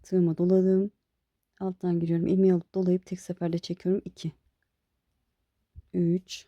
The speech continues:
Sekiz tane yapalım. Çok elimizi geniş tutmayalım. Dört. Beş. Altı. Yedi. Ve sekiz. Şöyle ilmeğimi genişlettim. Ortadaki ipimi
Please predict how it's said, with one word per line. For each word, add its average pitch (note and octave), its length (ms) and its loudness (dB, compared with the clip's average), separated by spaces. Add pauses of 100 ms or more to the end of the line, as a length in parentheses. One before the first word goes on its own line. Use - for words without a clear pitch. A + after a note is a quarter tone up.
Sekiz A3 440 -4
tane F3+ 260 4
yapalım. E3 320 -4 (140)
Çok F#3 140 -6 (240)
elimizi F3+ 360 0
geniş F3 260 0
tutmayalım. F3 540 -2 (600)
Dört. F3 560 -2 (1160)
Beş. F3 600 -2 (1400)
Altı. F#3+ 680 2 (1120)
Yedi. G3 580 2 (1400)
Ve G3+ 120 0
sekiz. - 520 -4 (1120)
Şöyle F#3+ 160 -2
ilmeğimi F#3 380 2
genişlettim. F3+ 520 -4
Ortadaki F3+ 460 -6
ipimi F3+ 320 -4